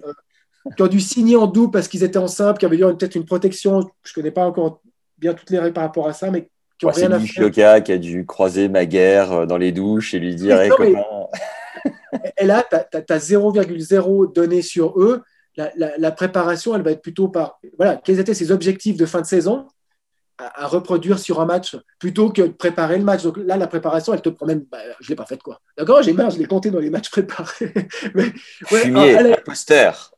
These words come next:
Speaker 1: Non, mais elle a été faite dans le sens qu'on met les objectifs en place de qu'est-ce qui, qu'est-ce qui découle du bilan de l'année passée, mais mettre les objectifs en place, ça prend dix minutes, quart d'heure. Donc ça, c'est une préparation, si tu veux, très courte.
Speaker 2: Tu peux nous partager un ou deux objectifs de Nico Mahut ?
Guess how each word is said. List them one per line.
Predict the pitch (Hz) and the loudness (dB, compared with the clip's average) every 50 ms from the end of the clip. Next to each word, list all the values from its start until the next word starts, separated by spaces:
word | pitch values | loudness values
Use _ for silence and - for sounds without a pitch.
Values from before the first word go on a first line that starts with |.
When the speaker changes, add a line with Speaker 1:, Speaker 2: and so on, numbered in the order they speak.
| - - - - - - - - 202 | -6 -4 -2 -2 -2 -2 0 2 4
Speaker 1:
Non, | 240 262 269 269 | 6 6 6 4
mais | 240 208 - | 4 2 2
elle | 196 - 214 208 | 4 4 6 6
a | 214 | 6
été | 202 202 226 208 | 4 4 0 -2
faite | 190 - 233 214 | 2 2 2 2
dans | 190 202 185 | 4 0 0
le | 165 | 0
sens | - 208 208 208 - | -2 -4 -4 -4 -2
qu'on | - 202 - 196 180 | -4 -4 -2 -2 2
met | 185 208 214 | 4 4 4
les | 220 208 175 | 4 4 2
objectifs | 196 185 156 190 190 190 - 208 190 196 | 2 4 4 2 0 0 -2 -2 -2 -2
en | 185 | -4
place | 185 - 190 185 190 202 196 151 | -2 0 0 0 0 -2 0 0
de | 170 160 160 - _ _ _ _ | 0 -2 -2 -4 _ _ _ _
qu'est-ce | - 202 196 196 - | 0 0 0 0 -4
qui, | - 196 190 190 | -8 -8 -6 -6
qu'est-ce | 208 190 - | -8 -8 -6
qui | - 180 | -8 0
découle | 160 190 185 185 - 208 196 165 | 0 0 0 2 -2 -2 -2 -2
du | 165 175 | -6 -4
bilan | 170 196 190 185 185 | -2 -2 0 0 0
de | 185 | 0
l'année | 185 175 175 170 | 0 0 0 0
passée, | 170 196 190 185 - - 202 214 208 208 - _ _ _ _ | 0 0 -2 -2 -2 -2 0 0 0 -2 -6 _ _ _ _
mais | 160 175 175 - | -6 -6 -6 -4
mettre | 170 180 190 185 | -2 -2 -2 -2
les | 175 165 | 0 -2
objectifs | 180 160 175 170 175 196 180 - | -2 -2 -2 -4 -6 -6 -6 -6
en | 170 160 | -6 -2
place, | - 185 185 185 | -2 -2 -2 -2
ça | 160 151 | -8 -8
prend | - 160 165 185 202 - _ _ | -4 -4 -4 -4 -4 -10 _ _
dix | - 190 | -6 -4
minutes, | 190 190 185 180 | -4 -4 -4 -4
quart | - 214 202 180 | -4 -4 -4 -2
d'heure. | 165 190 185 165 156 - _ _ _ - | -4 -4 -4 -4 -6 -8 _ _ _ -14
Donc | 220 - | -6 -6
ça, | 226 | -4
c'est | 214 208 | -4 -4
une | 185 | -6
préparation, | 185 175 170 165 170 160 165 160 214 202 | -4 -4 -4 -4 -4 -4 -4 -6 -6 -10
si | - | -8
tu | - | -4
veux, | 180 175 | -4 -4
très | 175 - 190 185 | -4 -4 -6 -8
courte. | 185 139 - _ _ _ _ _ _ | -8 -12 -20 _ _ _ _ _ _
Speaker 2:
Tu | _ _ | _ _
peux | _ 107 107 | _ -8 -6
nous | 107 104 | -6 -2
partager | - 113 104 - 113 113 117 147 | -2 -2 -2 -2 -4 -4 -4 -4
un | 147 147 | -4 -4
ou | 143 | -4
deux | 123 127 113 | -4 -4 -4
objectifs | 123 113 113 110 - - 117 113 | -4 -4 -4 -8 -10 -10 -8 -6
de | 110 | -6
Nico | 110 110 - 120 113 | -6 -6 -6 -6 -6
Mahut ? | 113 127 165 214 | -6 -6 -8 -10